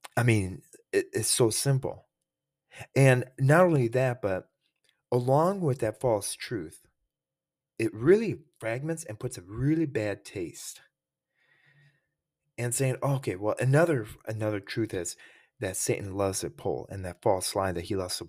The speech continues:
play is that all Christians are bad people. They're not accepting. They are, they are horrible people, and there's so much to do when you accept Jesus Christ. Or God doesn't answer your prayers."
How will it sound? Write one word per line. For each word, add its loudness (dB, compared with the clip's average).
play -4
is -10
that -8
all 4
Christians -2
are -4
bad -8
people. 0
They're 0
not 8
accepting. -2
They -2
are, -2
they 2
are 2
horrible 0
people, 0
and -4
there's -4
so 6
much 2
to -6
do 2
when -8
you -6
accept -6
Jesus -6
Christ. -6
Or 12
God 4
doesn't 4
answer -2
your -2
prayers." -8